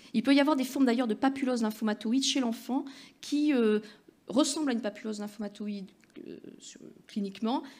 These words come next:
mais avec, euh, à la biopsie, il y a beaucoup de cellules C D trente, ou alors l'inverse,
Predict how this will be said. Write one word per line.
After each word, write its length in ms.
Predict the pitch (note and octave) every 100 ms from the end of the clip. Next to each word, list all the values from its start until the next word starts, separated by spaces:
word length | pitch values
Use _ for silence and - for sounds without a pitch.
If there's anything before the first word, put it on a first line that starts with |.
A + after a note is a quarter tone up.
| -
mais 140 | G3+
avec, 400 | G#3 A#3 A#3 -
euh, 240 | G#3+ G3 -
à 80 | G#3+
la 80 |
biopsie, 460 | G3+ G3+ - - B3
il 40 |
y 40 | A3+
a 60 |
beaucoup 260 | D#3 G3 C4+
de 40 |
cellules 240 | - B3 A#3+
C 140 | C4+
D 100 | C4+
trente, 340 | C#4 A3 G#3+ A3+
ou 60 |
alors 180 | B3 C4
l'inverse, 600 | C4+ C4+ A3 A3+ - -